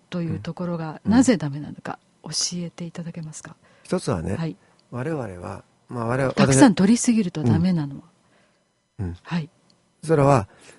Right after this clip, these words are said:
Speaker 2: あのー、なんで甘いもの欲しいかっていうとね、
Speaker 1: はい。
Speaker 2: 甘いもの、脂っこいもの欲しいかっていうと、甘いもの、脂っこいものの本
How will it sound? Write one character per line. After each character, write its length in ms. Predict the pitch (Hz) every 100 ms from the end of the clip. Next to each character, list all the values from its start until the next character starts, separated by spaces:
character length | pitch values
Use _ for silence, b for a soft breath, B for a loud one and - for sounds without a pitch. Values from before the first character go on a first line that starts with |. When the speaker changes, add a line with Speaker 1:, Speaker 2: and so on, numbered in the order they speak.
| b -
Speaker 2:
あ 120 | 113
の 1400 | 107 107 104 104 104 104 101 101 98 98 98 98 92 - - _ _ _ _ _ _ _ _ _ _ _ -
ー、 40 |
な 100 | 139
ん 40 | 202
で 80 | 180
甘 160 | 120
い 60 | 101
も 100 | 95
の 40 | 87
欲 100 | 92
し 120 | -
い 60 | 117
か 80 |
っ 40 | 127
て 100 | -
い 40 | 117
う 20 |
と 80 | 101
ね、 180 | 101 113
Speaker 1:
は 120 | 175
い。 80 | 175
Speaker 2:
甘 140 | 120
い 40 | 98
も 120 | 98
の、 100 | 101
脂 180 | 104 104
っ 40 |
こ 100 | 107
い 40 |
も 80 | 92
の 20 |
欲 100 | 90
し 60 | 98
い 40 |
か 120 | - 101
っ 20 |
て 140 | 104
い 20 |
う 60 | 98
と、 120 | -
甘 200 | 139 156
い 20 |
も 140 | 113 104
の、 80 | 104
脂 200 | 110 104
っ 40 |
こ 120 | - 110
い 20 |
も 140 | 101
の 100 | 104
の 100 | 104
本 240 | 92 208